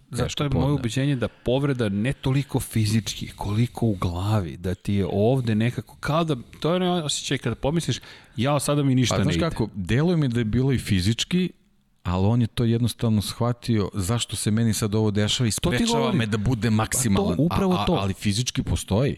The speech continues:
Speaker 1: Kad pomisliš, e, sad je, sad sve je loše, s-, k-, što kaže
Speaker 2: Mam, ili vi ste, vi ste o-, o-, komentarisali na početku trke, da li će izdržati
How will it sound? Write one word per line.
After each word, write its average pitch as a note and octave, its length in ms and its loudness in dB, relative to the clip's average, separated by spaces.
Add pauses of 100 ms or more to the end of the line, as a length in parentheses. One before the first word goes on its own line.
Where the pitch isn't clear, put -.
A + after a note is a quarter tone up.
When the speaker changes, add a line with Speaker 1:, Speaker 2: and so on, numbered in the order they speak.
(200)
Speaker 1:
Kad - 180 -2
pomisliš, - 520 0
e, - 60 -10 (420)
sad D#3 320 -2
je, C#3 140 -2
sad D#3 260 -2
sve E3 180 -2
je D#3 120 2
loše, A2+ 380 0
s-, - 160 -12 (480)
k-, C3 100 -2 (300)
što A#2+ 180 -4
kaže A2+ 420 0
Speaker 2:
Mam, A2 240 2
ili A2+ 140 2
vi G#2 140 2
ste, A#2 160 -4
vi G#2+ 100 2
ste A2 160 -2
o-, A2 360 0
o-, A2 60 -4
komentarisali A2 720 2
na G#2+ 80 2
početku G#2+ 420 -2
trke, A2+ 240 -2
da F2 100 -2
li F2+ 60 -2
će - 140 -2
izdržati F#2+ 440 0